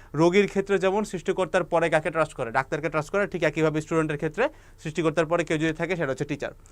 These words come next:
ঠিক আছে? So এই যে ব্যাপারটা, এইটা যদি তুমি একটু মেক শিওর করতে পারো, অবশ্যই বিশ থেকে তিরিশ দিনে সম্ভব। আমি কিন্তু তোমাদেরকে একটা রুটিন দিছিলাম, ঠিক আছে? এবং ওইখানে ডেট ওয়াইজ আমি মেনশন করে দিছিলাম,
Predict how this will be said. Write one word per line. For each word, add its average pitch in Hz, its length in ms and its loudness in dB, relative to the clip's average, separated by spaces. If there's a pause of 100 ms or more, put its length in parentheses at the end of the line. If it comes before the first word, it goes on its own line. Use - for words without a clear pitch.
(100)
ঠিক 175 120 2
আছে? 190 160 0 (480)
So 165 60 -2 (180)
এই 240 260 6
যে 247 120 6
ব্যাপারটা, 185 720 6
এইটা 180 280 2
যদি 208 180 0
তুমি 208 160 -4
একটু 202 160 -4
মেক 165 200 -2
শিওর 175 160 -4
করতে 165 240 -4
পারো, 170 220 4
অবশ্যই 165 500 2
বিশ 160 180 -2
থেকে 165 180 -4
তিরিশ 156 220 -2
দিনে 151 200 0
সম্ভব। 151 420 4 (300)
আমি 151 200 4
কিন্তু 190 160 0
তোমাদেরকে 196 380 4
একটা 175 120 0
রুটিন 190 320 0
দিছিলাম, 135 340 -2 (300)
ঠিক 180 100 0
আছে? 180 160 0
এবং 151 120 4
ওইখানে 185 260 4
ডেট 165 320 4
ওয়াইজ 175 240 4
আমি 170 140 6
মেনশন 151 300 2
করে 147 220 2
দিছিলাম, 123 340 -2